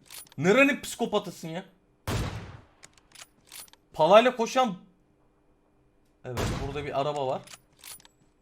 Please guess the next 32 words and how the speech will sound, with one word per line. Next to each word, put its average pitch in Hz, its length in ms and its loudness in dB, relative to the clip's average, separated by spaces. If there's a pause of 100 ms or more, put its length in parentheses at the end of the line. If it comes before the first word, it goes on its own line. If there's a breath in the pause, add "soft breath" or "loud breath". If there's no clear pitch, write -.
(1600)
Palayla 214 380 4
koşan 240 260 0
adam 262 240 4
mı 359 60 2
olur 330 160 0
ya? 269 180 -4 (1500)
Bot 180 340 -2
bu 247 120 0
herhalde, 151 200 2 (180)
evet 135 120 -6 (120)
aynen 127 360 -6
bot. 123 180 -10 (160)
Oğlum 143 280 -6
o 156 80 -8
kadar 160 240 0
A 143 200 4
V 151 80 0
M 156 100 -4
mermisi 143 360 -4
attım 120 260 -8
sana 101 220 -14
ya. 92 140 -16 (400)
Var 160 180 4
ya, 123 240 -4 (600)
senin 180 240 -4
yüzünden 185 400 -2
bir 208 120 0
dünya 185 260 2
laf 175 200 2
yiyeceğim. 135 260 -10 (180)
Gel 220 180 4
buraya. 185 260 0